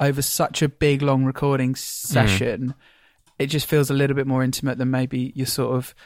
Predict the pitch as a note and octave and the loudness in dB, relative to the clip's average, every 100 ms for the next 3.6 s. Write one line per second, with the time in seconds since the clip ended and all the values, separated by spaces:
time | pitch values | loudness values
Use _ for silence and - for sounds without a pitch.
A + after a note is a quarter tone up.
0 | _ _ _ - C3+ C3 C3+ B2 - B2+ | _ _ _ -4 0 2 2 0 0 0
1 | B2 A#2+ B2+ A#2+ A#2+ B2 - B2+ B2 A#2+ | 0 -2 -4 -2 -2 -4 -2 0 2 2
2 | B2+ A#2 - C3 - C3 B2 C3 A#2+ A#2+ | 0 -2 -2 -4 -2 -2 -2 -2 -2 -2
3 | C#3 B2 - C3 B2+ | 0 0 0 -4 -4